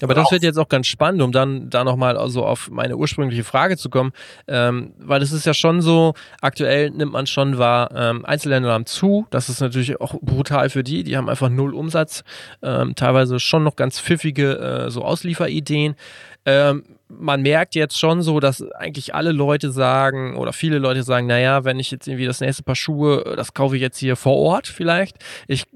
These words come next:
Speaker 1: kann mir aber gut vorstellen, dass das einfach nur so eine temporäre Geschichte ist und dass die Leute dann doch wieder bei Zalando oder wo auch immer bestellen. Ähm, das steht ihnen ja letztendlich auch frei, so. Also, ähm, also es werden halt sicherlich auch viele Einzelhändler... Ähm,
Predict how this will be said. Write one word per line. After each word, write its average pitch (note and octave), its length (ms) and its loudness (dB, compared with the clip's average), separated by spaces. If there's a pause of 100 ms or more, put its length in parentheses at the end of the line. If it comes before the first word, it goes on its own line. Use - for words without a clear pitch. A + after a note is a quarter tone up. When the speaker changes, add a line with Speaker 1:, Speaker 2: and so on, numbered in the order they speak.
(160)
Speaker 1:
kann D3+ 180 2
mir D#3 160 4
aber C#3+ 300 4
gut D#3+ 260 -4
vorstellen, C#3+ 640 0
dass A#2+ 180 -2
das C3 220 -6
einfach C3+ 260 -4
nur C3 180 0
so B2 140 -2
eine B2 180 -2
temporäre F3+ 580 0
Geschichte F3 380 -2
ist E3+ 140 -2
und C3+ 100 -2
dass C3 120 -4
die C#3 100 -10
Leute C3 260 -2
dann B2 140 -2
doch D3+ 180 0
wieder D#3+ 240 2
bei C#3+ 280 2
Zalando C#3+ 520 -2
oder C3 200 2
wo A#2+ 80 2
auch A2+ 80 0
immer F#3 200 2
bestellen. F#3 480 0 (540)
Ähm, B2+ 800 -2 (460)
das - 300 -8 (220)
steht D#3+ 320 0
ihnen D#3 120 2
ja B2+ 120 4
letztendlich C3+ 480 0
auch C3 120 -4
frei, E3 320 0
so. G3+ 240 -4
Also, C#3 480 2
ähm, C#3 360 4 (300)
also C3+ 220 -2
es C3 100 -4
werden D#3 200 2
halt C#3+ 180 2
sicherlich C#3+ 400 -2
auch C3+ 80 -4
viele D#3 280 0
Einzelhändler... C3+ 880 0
Ähm, B2+ 560 -10